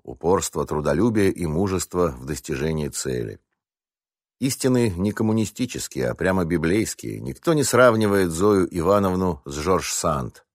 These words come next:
но и цели у писательниц были разными, и эпохи тоже. Разве что обе писали под псевдонимом. Теперь имена хулителей уже забыты, а Воскресенская снова с нами.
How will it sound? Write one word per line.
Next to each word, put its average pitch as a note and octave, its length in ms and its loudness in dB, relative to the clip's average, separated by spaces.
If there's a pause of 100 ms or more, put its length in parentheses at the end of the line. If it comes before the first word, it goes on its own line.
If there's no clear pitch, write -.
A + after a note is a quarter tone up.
но A#2 200 0
и C3 80 2
цели C3 380 4
у G#2 100 2
писательниц E2+ 840 -2
были D#2+ 240 -2
разными, C#2+ 720 0 (100)
и G#2+ 180 -2
эпохи C2 380 -8
тоже. A#1 380 -8 (1040)
Разве C3 280 2
что B2+ 220 0
обе A#2+ 300 0
писали G#2+ 460 4
под - 200 -6
псевдонимом. G#2 880 -2 (360)
Теперь G#2 320 0
имена F#2+ 360 2
хулителей F2+ 600 0
уже E2+ 220 0
забыты, E2+ 600 -2 (320)
а C#2+ 80 -10
Воскресенская F2+ 720 -2
снова F#2+ 360 -2
с - 120 -8
нами. B1 400 -6